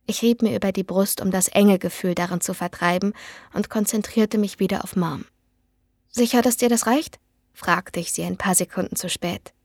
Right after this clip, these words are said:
"Ich meine, bei unserem letzten Gespräch etwas von einem netten Mann gehört zu haben, der dich gerade beschäftigt hält?" "Das, äh", sie stockte, "das ist goldrichtig.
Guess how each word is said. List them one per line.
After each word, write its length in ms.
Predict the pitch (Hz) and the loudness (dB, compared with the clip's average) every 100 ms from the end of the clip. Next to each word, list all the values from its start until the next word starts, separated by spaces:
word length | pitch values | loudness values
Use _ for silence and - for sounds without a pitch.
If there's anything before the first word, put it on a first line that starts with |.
| _ _ _ _ _ _ | _ _ _ _ _ _
"Ich 260 | 220 - - | -6 -4 -2
meine, 460 | 214 190 214 311 349 | 0 4 4 4 2
bei 260 | - 285 - | 0 0 2
unserem 300 | 277 - 254 | 2 4 4
letzten 400 | 254 262 - 254 | 4 4 2 4
Gespräch 600 | 254 - 240 240 233 - | 2 2 4 4 4 0
etwas 400 | 247 - 240 233 | -6 -2 -2 -2
von 180 | - 226 | 2 4
einem 240 | - 226 | 6 8
netten 400 | 214 208 - 190 | 8 6 4 2
Mann 300 | 180 180 277 | 4 2 0
gehört 340 | 302 294 294 302 | 0 0 0 0
zu 140 | 294 | 2
haben, 260 | 277 285 294 | 2 2 0
der 120 | 294 | -2
dich 140 | 285 | -4
gerade 280 | - 262 277 | -2 0 2
beschäftigt 540 | 285 269 262 262 294 - | 2 2 0 -2 -4 -2
hält?" 240 | 339 - _ _ _ _ _ - | -2 -4 _ _ _ _ _ 2
"Das, 560 | 381 392 - - - | 6 6 4 2 -2
äh", 240 | 113 113 - - _ _ _ - | -2 -2 -4 -12 _ _ _ -8
sie 180 | - | -6
stockte, 460 | 190 - 190 - 277 - - - - _ - | -4 -6 -6 0 -2 -2 -16 -18 -20 _ 8
"das 520 | 294 311 - - - - | 8 8 4 2 0 2
ist 380 | 269 - - | 4 2 0
goldrichtig. 840 | - 254 294 170 - - - - | 6 6 6 0 -6 -6 -6 -8